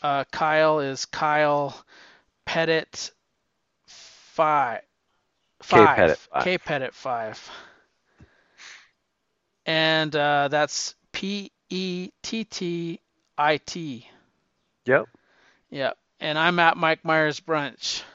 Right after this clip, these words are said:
Speaker 1: And, uh, you can send us questions at any time. We'll address it on the next episode. And, uh, thanks. It was great talking to you again. I missed your
Speaker 2: Yeah.
Speaker 1: voice.
Speaker 2: Yeah,
Speaker 1: <laughs>
Speaker 2: no, this was fun. I was looking
Speaker 1: Yeah.
Speaker 2: forward to it.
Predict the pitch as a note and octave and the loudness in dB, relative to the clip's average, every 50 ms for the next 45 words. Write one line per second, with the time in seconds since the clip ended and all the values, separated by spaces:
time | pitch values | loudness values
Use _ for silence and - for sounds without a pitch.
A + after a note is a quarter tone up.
0 | - _ _ _ _ _ _ _ _ _ _ _ _ _ _ _ _ - D3 D#3 | -20 _ _ _ _ _ _ _ _ _ _ _ _ _ _ _ _ -6 -2 0
1 | D3+ D3+ D3+ D3+ D3 D3 D3+ D3+ D3 C#3+ D3 D3 C#3 - - E3+ F3 E3+ - F#3 | 0 0 0 0 -2 0 0 0 2 2 0 0 -2 -2 -4 -6 -10 -8 -4 -4
2 | F3 D#3+ - G3 F#3+ G3 G3 F#3+ - - - - F#3+ F#3+ F#3 - - A3 G3+ F3+ | -4 -2 0 0 0 2 0 0 -2 -2 0 2 2 2 2 0 -4 -6 -4 -4
3 | F3 F3+ F#3 F#3 F#3 F#3+ F#3 - - G#3 F#3 F#3 F#3 F#3+ F3+ F3 E3+ E3 D3 C3+ | -2 0 0 2 2 0 -2 -2 0 2 4 4 4 2 2 0 -2 -2 -2 0
4 | D3+ D#3 D#3+ - - F3 D#3+ D3+ D3+ D3+ D3 D3 D3 D3 - - - D#3+ D3 D3 | 0 0 0 0 -2 -4 -2 -2 -2 -2 -2 -4 -4 -4 -6 -4 -2 -2 -2 -2
5 | - - - - - D#3 D#3 D#3 D#3 D#3 D3 - - _ _ _ _ _ _ _ | -2 -6 -8 -6 -4 -2 -2 -2 -2 -4 -4 -8 -14 _ _ _ _ _ _ _
6 | _ _ _ _ _ _ _ _ _ _ _ - C3 C3+ C3+ C3+ C3 C3 C3 B2+ | _ _ _ _ _ _ _ _ _ _ _ -10 -8 -8 -6 -6 -6 -6 -6 -4
7 | C3+ C3+ C3 C3 C3 C3 B2+ C3 C3 - - _ _ _ _ _ _ _ _ _ | -2 -2 0 0 0 0 -2 -2 -4 -8 -12 _ _ _ _ _ _ _ _ _
8 | _ _ - E3+ F3+ G#3 G3 - - - - - F3+ F3 D#3 C#3+ G3+ G#3+ G#3 - | _ _ -4 0 0 0 0 -2 -4 -4 -2 0 -2 -2 0 2 2 4 4 4
9 | - - A#3 C4+ - - C4+ G#3+ F3+ D#3+ D3+ C#3+ C3+ C#3 C#3+ C3+ B2+ B2 B2 A#2 | 2 2 2 2 0 -2 -4 -2 -2 -2 -2 -4 -4 -4 -6 -6 -6 -6 -10 -12
10 | - _ _ _ _ _ - C#3+ F3 A3 A3 - - - - - - - D#4 E4 | -16 _ _ _ _ _ -6 0 4 4 4 4 6 8 10 10 12 12 12 10
11 | C4+ F#3+ - - - - - - - _ _ - - - - - - - - - | 10 8 4 0 -4 -6 -8 -10 -12 _ _ -20 -20 -20 -20 -20 -20 -20 -20 -20
12 | - - - - - D3+ E3+ E3 D3+ C3+ C3 C3+ C#3 C#3 B2 A#2 A#2 - - D3 | -20 -6 2 6 8 10 10 10 10 8 6 4 4 4 4 2 2 0 -2 -6
13 | A#2+ - - A#2+ B2 B2 A#2 G#2 F#2+ F#2 G2 G2+ G2 G#2 C#3 C#3+ D3 D3 D3 C#3+ | -6 -4 0 4 4 6 6 6 4 4 2 2 0 -2 -2 0 0 0 0 -2
14 | C3+ - F#2+ F#2+ F#2+ F#2 F2+ - - - E2 D#2 D2+ C#2 B1 - | -2 0 0 2 2 2 0 -2 -6 -4 0 0 2 0 0 -2